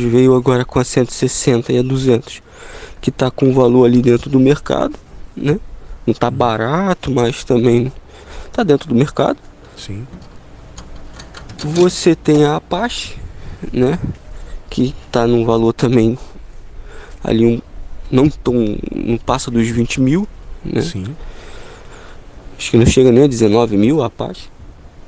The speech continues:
Speaker 1: E você tem a D E, a, a Hauju fazendo promoção, né? Você até mostrou no seu, no seu Instagram.
Speaker 2: Sim.
Speaker 1: Dando desconto de mil na D K, na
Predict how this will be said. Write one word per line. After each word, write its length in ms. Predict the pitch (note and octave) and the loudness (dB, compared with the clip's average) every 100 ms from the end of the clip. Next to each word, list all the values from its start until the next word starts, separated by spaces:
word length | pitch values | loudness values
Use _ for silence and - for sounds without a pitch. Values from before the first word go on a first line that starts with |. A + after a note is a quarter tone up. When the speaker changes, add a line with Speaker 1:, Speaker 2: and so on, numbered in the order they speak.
| - - - - - - - - - | -20 -20 -20 -20 -20 -20 -20 -20 2
Speaker 1:
E 160 | A#3+ C#4 | 8 8
você 420 | C#4+ A#3 - B3 | 8 4 2 0
tem 400 | - - G3+ A3+ | 2 4 4 4
a 60 | |
D 160 | A3 F3 | 4 4
E, 360 | D3 B2+ F3 - | 6 6 2 -2
a, 480 | - B2 A2 - - | -2 -2 -2 -4 -4
a 160 | C3 C#3+ | -2 2
Hauju 340 | C3 B2+ G3+ | 2 2 2
fazendo 360 | - D#3+ G3 F#3+ | 2 2 0 2
promoção, 760 | F#3+ G3+ F3 - - E3 A3 - - - | 0 2 0 -2 0 2 2 -4 -16 -6
né? 160 | C#3 C3+ | 0 2
Você 220 | C#3 C#3 | 2 0
até 120 | - | 2
mostrou 440 | D#3+ E3+ - - C#3+ | 4 4 0 -2 0
no 100 | C#3 | 0
seu, 400 | - C#3 C3 - - - - | 0 0 0 -2 -6 -8 -6
no 60 | C#3 | 2
seu 160 | B2+ | 4
Instagram. 540 | A#2 - A#2 A2+ C3+ E3 - | 4 2 2 4 4 0 -10
Speaker 2:
Sim. 300 | - A2+ A#2+ - - - - - | -12 -12 -12 -16 -18 -10 -10 -8
Speaker 1:
Dando 300 | G#2+ C3+ D3 | 2 2 2
desconto 520 | C#3+ - - D#3+ D3+ | -2 -6 2 4 4
de 120 | C#3+ | 4
mil 260 | B2+ C#3+ D#3 | 6 6 6
na 140 | C#3+ | 4
D 180 | A#2+ - - | 2 -2 -4
K, 400 | - C#3+ D#3 C#3+ | -4 -2 0 0
na 220 | A#2+ B2 | 0 -2